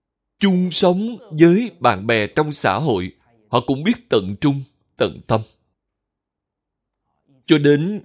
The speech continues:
chúng ta bây giờ, theo đuổi việc hoàng dương văn hóa truyền thống, thì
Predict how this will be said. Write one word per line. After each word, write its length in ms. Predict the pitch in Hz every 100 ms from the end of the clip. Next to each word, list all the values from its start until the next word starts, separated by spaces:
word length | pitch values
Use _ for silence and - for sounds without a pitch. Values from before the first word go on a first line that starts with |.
| -
chúng 140 | 208
ta 120 | 165 151
bây 180 | 143
giờ, 380 | 131 113 101 90 - _ _ _ _ _ _ _ _ _ _ _ _ _ -
theo 340 | 175 180 170
đuổi 680 | 147 127 104 101 120 190 190 _ _ _ _
việc 240 | 143 131 -
hoàng 320 | 123 110 101 98
dương 320 | 139 143 131
văn 180 | 160 131
hóa 180 | 131 185 -
truyền 260 | 110 82
thống, 340 | - 110 151 - _ _ _ _ _ _
thì 460 | 135 123 113 110